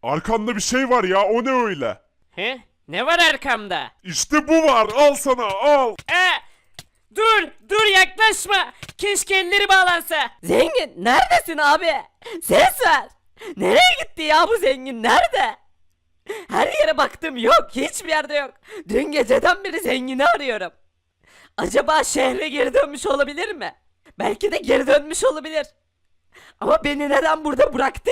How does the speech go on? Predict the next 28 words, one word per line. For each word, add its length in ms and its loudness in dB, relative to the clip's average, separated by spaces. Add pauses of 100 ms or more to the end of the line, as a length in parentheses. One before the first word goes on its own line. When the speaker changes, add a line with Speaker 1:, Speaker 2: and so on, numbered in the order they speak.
Speaker 3:
ki? 280 -6 (1120)
Neyse 420 -4
şehre 440 -4
doğru 200 -2
gideyim 500 0
ben 220 -6
de. 100 -10 (540)
Zengin 420 -6
belki 340 -2
de 40 0
eve 300 0
geri 280 -2
dönmüştür. 600 -4 (2250)
Zengin 440 -4
neden 340 0
bana 260 0
haber 300 -2
vermeden 500 -4 (260)
eve 220 2
geri 340 -2
dönüyorsun 640 -2
ki? 180 -10 (1040)
Ben 220 -4
de 120 0
şehre 440 -2
doğru 200 0
geri 340 -6
döneyim. 380 -4